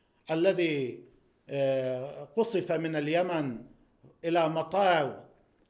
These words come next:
آه، الملك خالد في الرياض، تصوروا مثلا إنه دقة الاستخبارات السعودية قد إيه دقيقة. هذا الصاروخ تم تهريبه، هن بيقولوا تم تهريبه من إيران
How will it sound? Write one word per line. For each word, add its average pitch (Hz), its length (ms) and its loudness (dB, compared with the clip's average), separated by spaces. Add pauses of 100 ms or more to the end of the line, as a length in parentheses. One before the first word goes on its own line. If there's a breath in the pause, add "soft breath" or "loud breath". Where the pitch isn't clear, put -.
(200)
آه، 131 240 -2
الملك 160 380 0
خالد 202 480 0 (440)
في 160 120 -4
الرياض، 170 720 2 (840)
تصوروا 185 460 4
مثلا 127 560 -4
إنه 139 240 -4
دقة 185 760 -4 (200)
الاستخبارات 151 800 -4
السعودية 156 600 -4
قد 143 160 -6
إيه 160 80 -2
دقيقة. 123 400 -6 (720 soft breath)
هذا 202 180 2
الصاروخ 160 560 -2
تم 160 320 0
تهريبه، 143 680 -4
هن 143 140 -2
بيقولوا 110 340 -8
تم 160 280 -4
تهريبه 135 560 -6
من 143 180 -4
إيران 139 760 -4